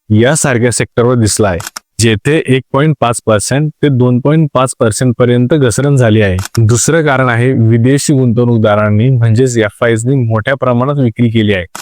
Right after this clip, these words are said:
ऑगस्ट महिन्यात सुमारे दोन पॉइंट पाच अब्ज डॉलरची विक्री झाली आहे, ज्यामुळे बाजारात दबाव आला आहे.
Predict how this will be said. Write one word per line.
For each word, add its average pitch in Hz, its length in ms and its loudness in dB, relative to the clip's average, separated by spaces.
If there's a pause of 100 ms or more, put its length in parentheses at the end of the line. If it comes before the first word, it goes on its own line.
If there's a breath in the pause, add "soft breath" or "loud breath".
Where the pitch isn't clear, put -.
(400)
ऑगस्ट 127 500 0
महिन्यात 131 420 0
सुमारे 117 460 0
दोन 123 300 2
पॉइंट 139 260 0 (180)
पाच 139 320 -2 (240)
अब्ज 117 280 0
डॉलरची 120 480 2
विक्री 120 280 2
झाली 107 300 0
आहे, 95 280 0 (600)
ज्यामुळे 135 520 2
बाजारात 113 580 0
दबाव 113 320 2
आला 104 200 0
आहे. 87 240 -6